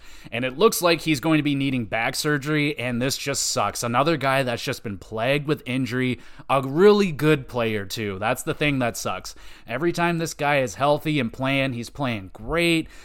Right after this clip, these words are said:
especially when he showed up with, with, uh, L A, man. He was, I was like, "Oh, fuck, like, watch out. Arvidsson's popping off right here," and he's hurt again. So, fuck, that really sucks. Thankfully, I mean, one of the strengths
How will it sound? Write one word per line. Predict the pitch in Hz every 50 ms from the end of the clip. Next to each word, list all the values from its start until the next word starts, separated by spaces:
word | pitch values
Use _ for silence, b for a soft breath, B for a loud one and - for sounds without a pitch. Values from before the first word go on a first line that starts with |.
| B B
especially | 120 - - - - 202 190 - - 156
when | 143 135 127
he | 120
showed | - - 139 131 123
up | 123 120 -
with, | - 117 107 95 - - -
with, | 120 104 117 113 - -
uh, | 104 98 101 98 107
L | 120 123 120 107 104
A, | 113 127 127
man. | 110 104 107 107 104
He | 107 139 170
was, | 175 143 101 - -
I | 107 131
was | 156 156 127 117
like, | 123 110 104
"Oh, | - 147 135
fuck, | - - - 127 117 107 -
like, | 110 101 98
watch | 101 123 151 165 135 -
out. | 131 127 123 98
Arvidsson's | 98 117 139 170 - 123 - 123 107 -
popping | - - - 139 131 - 113 101 95 - _ -
off | 147 170 180 185 175 -
right | 165 170 170 165 156
here," | 160 160 160 160 139 B B B B B B B B
and | B 127 143
he's | 139 123
hurt | 101 123 139 143
again. | 131 127 113 120 110 101 98 98
So, | 98 - - 113 104 101 98 - - -
fuck, | - 151 160 170 175 170 - - B B B B B
that | B 127 120 120
really | 135 160 170 170 170
sucks. | - - - 143 143 143 135 - - - - - - - - - - - - - - - - -
Thankfully, | - - 139 147 143 - 160 160 160 151 151 156
I | 123
mean, | 123 120 117 113
one | 117 123 123
of | 117
the | 110 113
strengths | - - - - 123 120 123 135 165 160 - - -